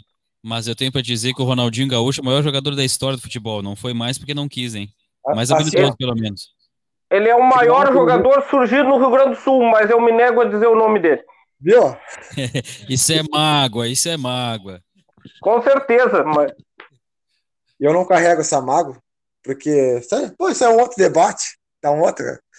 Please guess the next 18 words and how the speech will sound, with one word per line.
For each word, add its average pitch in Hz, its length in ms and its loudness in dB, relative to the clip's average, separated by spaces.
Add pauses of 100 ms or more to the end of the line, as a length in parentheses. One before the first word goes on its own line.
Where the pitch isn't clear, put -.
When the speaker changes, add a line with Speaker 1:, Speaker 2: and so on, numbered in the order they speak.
(400)
Speaker 2:
<clears throat> 156 480 0
dá 135 140 2
um, 131 220 0
dá 127 140 0
um 127 80 0
outro 160 200 0
debate, 139 560 -2
e 160 80 -2
eu, 151 120 2
aí 143 120 2
eu 165 120 4
me 156 100 -8
transformo 151 580 -2
no, 107 440 -6
no, 117 360 -8 (380)
no 120 120 -8
Mauro 139 240 2
César 139 320 -4